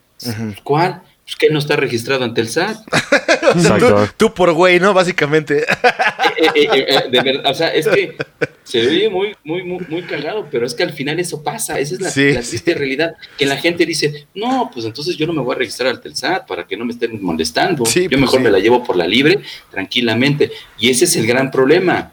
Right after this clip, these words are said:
Speaker 3: Los fantasmas fiscales.
Speaker 1: Ujú.
Speaker 2: Sí, en-, ese es el gran problema. Entonces, el día que realmente se ejerza l-, la ley y que realmente to-, a todos nos hagan cumplir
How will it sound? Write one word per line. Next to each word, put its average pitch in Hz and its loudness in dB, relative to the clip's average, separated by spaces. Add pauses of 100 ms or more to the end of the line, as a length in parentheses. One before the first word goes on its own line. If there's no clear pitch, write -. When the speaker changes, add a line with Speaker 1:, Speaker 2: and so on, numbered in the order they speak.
Speaker 3:
Los 92 -2
fantasmas 110 0
fiscales. 92 -4 (460)
Speaker 1:
Ujú. 131 -4 (640)
Speaker 2:
Sí, - -8
en-, 107 -6
ese 117 -4
es 139 -4
el 110 -6
gran 123 -4
problema. 135 -2
Entonces, 110 -4 (240)
el 120 0
día 156 0 (100)
que 98 -2
realmente 139 -2
se - -12
ejerza 117 -2
l-, - -4 (260)
la 85 -2
ley 104 4 (240)
y 98 -10
que 113 0
realmente 143 -2
to-, 127 -2 (140)
a 92 -6
todos 127 0
nos 113 -2
hagan 117 0
cumplir 101 -6